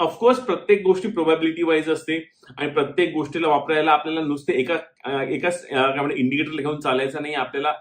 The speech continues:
ॲडिशनल कन्फर्मेशनसाठी आपले प्रायमरी इंडिकेटर्स आहे त्याला वापरणं गरजेचं आहे. पण ह्या इंडिकेटरचा वापर कसा करायचा त्याच्या आधी एक्सप्लेन करायचे ते, ज्याला पण स्वतःचं एक फ्रीवालं ट्रेडिंग आणि डीमॅट अकाउंट जर ओपन करायचं असेल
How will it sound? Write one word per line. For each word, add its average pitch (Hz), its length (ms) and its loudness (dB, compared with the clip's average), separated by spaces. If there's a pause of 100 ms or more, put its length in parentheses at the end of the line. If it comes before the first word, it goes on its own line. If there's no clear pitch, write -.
(120)
ॲडिशनल 147 400 -4
कन्फर्मेशनसाठी 143 720 -4
आपले 151 160 -2
प्रायमरी 185 720 2
इंडिकेटर्स 160 460 2
आहे 147 100 -2
त्याला 143 140 -6
वापरणं 131 380 -4
गरजेचं 101 420 -10
आहे. - 120 -20 (440)
पण 277 120 2
ह्या 226 380 4
इंडिकेटरचा 247 440 2
वापर 196 240 2
कसा 170 240 -4
करायचा 156 300 -2
त्याच्या 160 380 -4
आधी 139 200 -2
एक्सप्लेन 147 420 -6
करायचे 151 260 -4
ते, 156 100 -6
ज्याला 131 240 -2
पण 160 140 -6
स्वतःचं 139 400 -8
एक 160 140 -10
फ्रीवालं 185 580 0
ट्रेडिंग 147 340 -2
आणि 139 100 -2
डीमॅट 123 300 0
अकाउंट 131 200 -6
जर 139 120 -4
ओपन 127 320 -2
करायचं 120 320 -2
असेल 120 340 -4